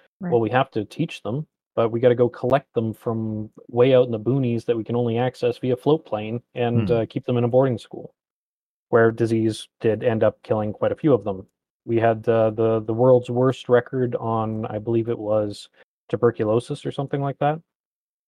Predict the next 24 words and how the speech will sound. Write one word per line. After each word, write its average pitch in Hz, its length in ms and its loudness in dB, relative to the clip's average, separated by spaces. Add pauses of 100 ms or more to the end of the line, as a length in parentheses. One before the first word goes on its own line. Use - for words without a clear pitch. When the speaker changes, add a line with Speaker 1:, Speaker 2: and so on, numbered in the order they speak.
(220)
Speaker 2:
Uh, 113 280 4
had 120 160 2
the 117 80 2
highest 120 360 2
kill 120 200 0
rate 107 160 -2
in 110 100 -8
Canada 107 340 -2
because 107 320 -2
of 104 60 -4
that. 98 320 -2
They 113 140 -2
were 110 260 0
all, 107 220 4
Speaker 1:
Oof. - 100 -8
Speaker 2:
like, 104 120 -4
so - 200 -2
many 117 140 0
kids 113 260 -2
were 117 140 0
in 113 320 -2
the, 107 440 2
the 101 300 -10
schools, 113 840 -4